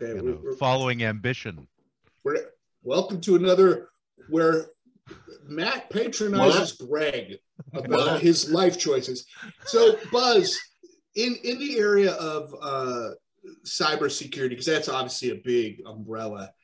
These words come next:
Speaker 1: um, w-, w-, where, where's the, where's the sweet spot? Where's the growth? Where, what do you spend your, is it network security? Is it, is it, is it cloud security? Is it, uh,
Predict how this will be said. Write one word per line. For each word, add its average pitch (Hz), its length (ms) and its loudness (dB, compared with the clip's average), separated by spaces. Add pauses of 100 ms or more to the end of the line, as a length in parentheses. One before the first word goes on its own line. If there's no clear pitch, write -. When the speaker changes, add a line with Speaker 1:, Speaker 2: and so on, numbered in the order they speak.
(240)
Speaker 1:
um, 120 500 -8 (140)
w-, 131 500 -14 (160)
w-, 131 280 -8
where, 175 420 4
where's 190 420 4
the, 131 520 2
where's 180 220 -4
the 160 100 -2
sweet 147 300 -6
spot? 123 220 -4
Where's 190 180 2
the 180 100 4
growth? 123 500 0
Where, 156 200 -4 (500)
what 185 200 4
do 226 60 2
you 185 180 -2
spend 165 240 -2
your, 151 100 -2
is 135 200 -2
it 120 200 2
network 165 480 -4
security? 165 560 -2
Is 113 160 -8
it, 110 160 -6 (100)
is 113 220 -10
it, 107 220 -6 (140)
is 117 180 -14
it 104 220 -8
cloud 160 460 -2
security? 160 720 -4
Is 110 280 -12
it, 107 240 -4 (500)
uh, 104 480 -10